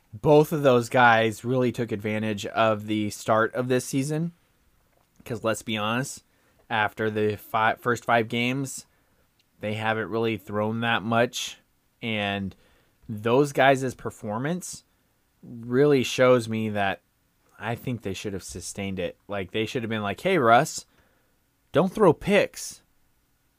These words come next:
Not, "Hey, let's change the entire offense,"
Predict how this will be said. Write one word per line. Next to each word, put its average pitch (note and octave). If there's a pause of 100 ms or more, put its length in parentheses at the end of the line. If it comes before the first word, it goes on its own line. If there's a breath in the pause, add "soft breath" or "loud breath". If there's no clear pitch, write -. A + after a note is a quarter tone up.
(140)
Not, C3+ (300)
"Hey, E3 (140)
let's E3
change C#3
the C#3+
entire E3
offense," -